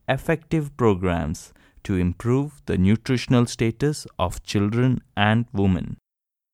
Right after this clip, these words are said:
Professor Mauro Valencia is the head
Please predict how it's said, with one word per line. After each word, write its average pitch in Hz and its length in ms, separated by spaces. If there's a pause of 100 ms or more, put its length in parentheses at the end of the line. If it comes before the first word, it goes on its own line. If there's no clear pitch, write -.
(360)
Professor 165 500
Mauro 123 560
Valencia 101 760 (360)
is - 200
the 92 120
head 104 380